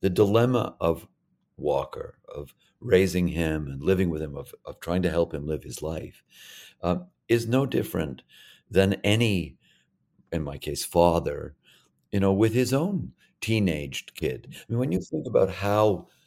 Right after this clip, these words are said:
little we actually know about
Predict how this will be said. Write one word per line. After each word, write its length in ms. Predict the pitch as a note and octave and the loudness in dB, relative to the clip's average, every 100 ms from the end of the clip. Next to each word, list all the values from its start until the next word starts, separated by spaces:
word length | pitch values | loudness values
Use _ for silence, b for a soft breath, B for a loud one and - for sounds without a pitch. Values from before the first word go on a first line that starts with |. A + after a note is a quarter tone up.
| b _ - | b _ -6
little 580 | F#2+ A2 G2+ - - - _ _ _ _ _ _ _ _ _ _ _ _ | 2 4 4 0 -10 -16 _ _ _ _ _ _ _ _ _ _ _ _
we 180 | - G#2+ | -2 4
actually 460 | G#2+ G#2+ - F#2+ F#2+ | 4 4 0 2 4
know 220 | F2+ F2 | 4 4
about 400 | F2 D#2 C2 - | 4 0 0 -6